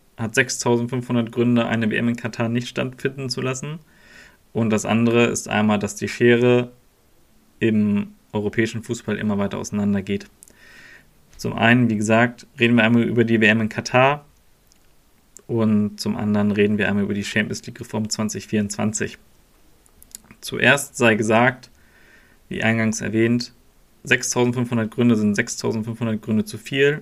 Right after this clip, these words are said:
und T-Shirt-Aufdrücke, bevor die Nationalhymnen ertönen, bei einem W-M-Qualifikationsspiel sind schön und gut, aber immer noch kein richtiges Zeichen. Und da erwarte ich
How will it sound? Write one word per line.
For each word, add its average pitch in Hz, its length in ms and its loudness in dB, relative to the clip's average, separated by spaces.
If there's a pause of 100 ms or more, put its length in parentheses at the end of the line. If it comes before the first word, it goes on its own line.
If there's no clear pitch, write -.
(120)
und 113 300 -4
T-Shirt-Aufdrücke, 131 1160 -2 (760)
bevor 120 480 2
die 117 180 0
Nationalhymnen 127 920 0
ertönen, 131 800 2
bei 107 400 -2
einem 107 560 2 (420)
W-M-Qualifikationsspiel 127 1400 0
sind 120 180 -2
schön 120 200 -4
und 110 140 -2
gut, 120 320 -2
aber 107 260 0
immer 110 120 0
noch 110 140 -2
kein 113 160 -4
richtiges 107 460 -6
Zeichen. 123 420 -2
Und 110 220 -10
da 113 120 -4
erwarte 107 480 -6
ich - 300 -8